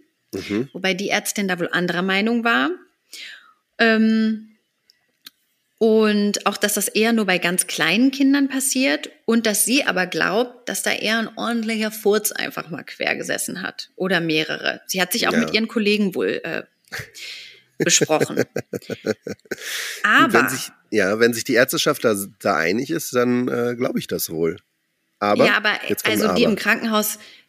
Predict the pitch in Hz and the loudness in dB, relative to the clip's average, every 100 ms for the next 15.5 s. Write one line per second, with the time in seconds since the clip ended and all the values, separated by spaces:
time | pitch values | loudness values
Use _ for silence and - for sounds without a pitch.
0 | _ - 196 202 190 - 202 208 - - | _ -6 0 2 2 2 0 0 -10 -14
1 | - 196 - 180 175 - 196 - - - | -4 -4 -2 -2 -4 0 -2 -2 -12 -16
2 | - 180 175 170 170 165 160 170 165 151 | -4 0 2 2 0 -2 -4 -2 0 2
3 | 165 226 180 - - - - _ - - | 4 6 6 2 -6 -10 -10 _ -20 -18
4 | - _ _ _ 269 349 233 190 285 - | -20 _ _ _ 6 6 6 4 2 0
5 | - - _ _ _ _ - - 220 220 | -4 -10 _ _ _ _ -12 -4 -2 0
6 | 214 202 220 208 190 202 170 165 - - | -2 -4 -4 -6 -4 -4 -6 -6 -10 -6
7 | 165 - - - - - 247 269 214 185 | -6 -4 -6 -4 0 4 6 6 4 0
8 | - 175 170 220 285 403 466 480 247 180 | -2 2 4 2 2 2 2 2 -2 0
9 | - 160 196 143 151 - 180 - - - | 0 0 0 0 -4 -6 -8 -6 -6 0
10 | 233 320 247 254 - - - - - 220 | 2 6 6 4 2 -2 -2 -2 -4 -2
11 | - - _ - 254 254 - 208 - - | -4 -6 _ -2 0 -2 -2 -2 -2 -10
12 | - _ _ _ _ _ _ _ _ _ | -12 _ _ _ _ _ _ _ _ _
13 | - 95 98 117 - 98 92 107 - - | -10 -4 -2 -2 -2 -4 -2 -6 -4 -4
14 | - - - 87 - 104 95 90 87 87 | -4 -4 -6 -6 -6 -4 -2 -2 -2 -4
15 | 87 85 80 - | -4 -4 -6 -8